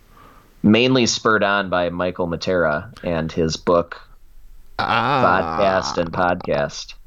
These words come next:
Speaker 2: I don't think that's
Speaker 1: <laughs>
Speaker 2: accurate at all.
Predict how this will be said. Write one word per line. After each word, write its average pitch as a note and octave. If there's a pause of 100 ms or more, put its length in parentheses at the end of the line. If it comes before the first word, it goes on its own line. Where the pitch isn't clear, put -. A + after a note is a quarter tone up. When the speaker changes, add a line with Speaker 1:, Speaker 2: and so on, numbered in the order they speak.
Speaker 2:
I G#2
don't A2+
think A2
that's - (600)
Speaker 1:
<laughs> -
Speaker 2:
accurate A2+ (1700)
at G2
all. F#2